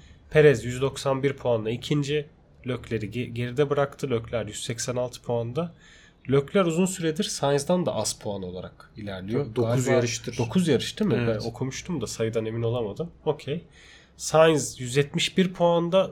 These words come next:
Speaker 1: Sainz hakikaten sene başı, e, yaşadığı ekstra talihsizlikler olmasa belki, yani çok rahat Leclerc'in önünde olabilirdi.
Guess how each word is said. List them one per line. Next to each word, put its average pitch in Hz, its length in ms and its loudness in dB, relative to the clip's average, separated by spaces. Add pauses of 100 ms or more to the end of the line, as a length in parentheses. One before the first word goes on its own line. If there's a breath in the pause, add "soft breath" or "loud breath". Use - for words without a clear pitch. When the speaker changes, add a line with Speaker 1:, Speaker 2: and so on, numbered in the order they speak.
Speaker 1:
Sainz 160 400 4
hakikaten 160 380 2
sene 165 280 2
başı, 156 440 0 (540 soft breath)
e, 117 40 -6
yaşadığı 135 880 2 (440)
ekstra 160 420 2
talihsizlikler 123 840 0
olmasa 120 580 -2 (340)
belki, 113 280 -6
yani 110 200 -4
çok 143 240 0
rahat 131 220 4
Leclerc'in 127 360 0
önünde 120 240 0
olabilirdi. 135 560 0